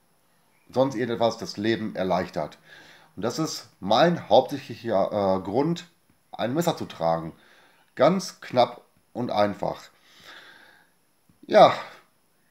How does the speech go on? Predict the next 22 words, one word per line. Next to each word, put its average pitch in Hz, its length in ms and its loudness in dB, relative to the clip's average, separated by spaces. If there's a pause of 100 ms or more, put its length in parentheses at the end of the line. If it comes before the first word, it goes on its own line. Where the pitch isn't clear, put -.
(220)
schon 147 200 -4
wieder 151 180 6
fast, - 340 4
äh, 123 200 6
sechs 143 260 0
Minuten 143 420 0
sehe 135 120 0
ich 123 100 -8
gerade, 117 460 6
aber 110 260 2
wie 113 80 -4
gesagt, 117 320 2
das 117 140 -4
ist 147 140 -8
halt 131 180 4
für 139 60 -10
mich 139 220 -4
halt 120 200 4
einfach 120 320 0
der 104 200 -2
Grund, 127 460 -4
äh, 110 380 4